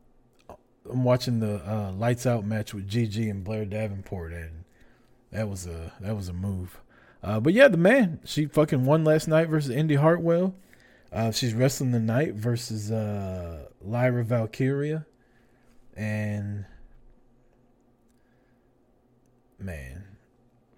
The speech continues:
how she got ranked so high, I do not know. Um, yeah, Becky Lynch. That's my number four.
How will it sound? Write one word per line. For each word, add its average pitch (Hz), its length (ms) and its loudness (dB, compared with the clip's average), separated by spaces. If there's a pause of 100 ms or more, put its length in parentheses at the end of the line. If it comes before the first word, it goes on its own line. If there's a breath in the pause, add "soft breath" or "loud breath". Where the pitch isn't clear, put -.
(960)
how 147 140 -6
she 123 180 -4
got 73 220 -10
ranked 73 220 -14
so 85 140 -10
high, 78 280 -10
I - 40 -12
do 71 180 -20
not 73 260 -14
know. 85 180 -14 (640 soft breath)
Um, 98 600 -2 (2250 loud breath)
yeah, 202 200 6 (300)
Becky 180 300 6
Lynch. - 380 2 (1160)
That's - 140 -10
my 135 120 4
number 147 200 2
four. 104 340 -6